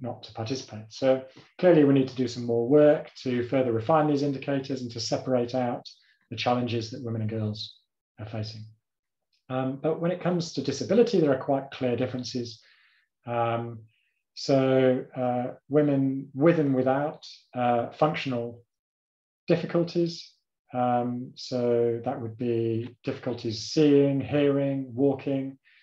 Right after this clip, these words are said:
um, caring for themselves or communicating. Um, and anybody who reports having difficulties in at least one of these domains is classed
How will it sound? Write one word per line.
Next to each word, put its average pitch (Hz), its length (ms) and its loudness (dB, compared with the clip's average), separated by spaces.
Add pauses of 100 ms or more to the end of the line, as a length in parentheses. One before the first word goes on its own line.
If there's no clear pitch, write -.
(360)
um, 120 320 -4
caring 139 340 4
for - 80 -8
themselves 131 420 -2
or 113 120 -6
communicating. 117 880 -4 (640)
Um, 135 220 2
and 151 140 0
anybody 156 400 6
who 131 140 2
reports - 500 -2
having 120 240 -6
difficulties 117 480 -6
in 117 100 -6
at 139 100 -10
least 120 240 -6
one 170 140 6
of 143 120 4
these 113 180 0
domains 113 600 -4 (240)
is 113 100 -8
classed - 580 -6